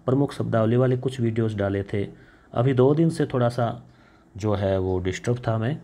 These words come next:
अ, आपको बताएंगे किस मैटर को लेके, उस पर भी वीडियो बनाएंगे, चर्चा करेंगे उस पर। तो प्रमुख शब्दावली, फिर कुछ गणित की शिक्षण विधियाँ, साइको टेस्ट, लगभग यही रहा।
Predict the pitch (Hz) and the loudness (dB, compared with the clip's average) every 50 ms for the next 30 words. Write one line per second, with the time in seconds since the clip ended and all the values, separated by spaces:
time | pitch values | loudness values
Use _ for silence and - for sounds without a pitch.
0 | - - - - - - _ _ _ 98 95 90 90 90 - - 104 98 98 98 | -14 -20 -20 -20 -20 -20 _ _ _ -6 -2 -2 -2 -2 -2 -2 0 0 2 4
1 | 113 123 139 143 123 113 113 123 127 - - - 123 - - - - 107 104 101 | 4 4 4 2 2 0 0 -2 -4 -10 -10 -10 -8 -8 -8 -10 -8 -6 -4 -4
2 | 98 104 98 - 98 95 98 98 98 - 123 135 127 120 - - 107 104 101 98 | -4 -6 -6 -4 -4 -4 -4 -4 -4 -6 -6 -6 -6 -8 -6 -4 -2 0 0 0
3 | 98 95 101 98 95 95 95 95 98 98 98 - - 170 - - - 98 90 - | 0 0 0 0 0 0 -2 -2 -4 -2 -2 -4 -4 -6 -10 -10 -8 -8 -6 -4
4 | 95 92 90 95 95 98 95 92 98 104 - - - 120 123 123 - - - - | -6 -4 -4 -4 -4 -4 -4 -4 -6 -6 -8 -8 -8 -8 -8 -8 -12 -18 -20 -20
5 | - - - - - - - _ - - 107 - 104 104 110 113 110 - - 98 | -20 -20 -20 -20 -20 -20 -20 _ -8 -8 -2 0 2 2 2 0 0 -2 -4 -4
6 | 101 104 104 104 101 107 113 117 117 117 - - - - _ _ _ _ _ - | 0 2 2 2 2 2 2 2 2 2 0 -4 -10 -18 _ _ _ _ _ -20
7 | - _ _ _ _ _ - - 113 101 - - 110 107 - - 110 107 104 104 | -20 _ _ _ _ _ -8 -6 -6 -4 -4 -6 -8 -6 -2 -2 0 2 2 2
8 | 104 104 104 - - - - _ _ _ - 104 113 117 113 113 - - 117 120 | 0 -2 -4 -8 -16 -20 -20 _ _ _ -4 0 2 2 2 0 0 -2 -2 -2
9 | - 123 - - 117 113 110 110 110 107 110 113 113 113 113 110 110 - - - | -2 -2 -2 -2 -2 -2 0 0 -2 0 0 0 0 0 -2 -2 -4 -6 -10 -16
10 | - - - 101 101 98 - - 107 101 - 113 113 - - - - - 113 123 | -20 -10 -6 -4 -4 -4 -2 -4 -4 -2 -2 -4 -4 -4 -6 -8 -4 0 2 2
11 | 135 131 127 131 131 120 113 120 117 107 95 90 - - 101 90 - | 2 2 2 2 2 2 2 2 2 0 -2 -4 -6 -10 -12 -14 -14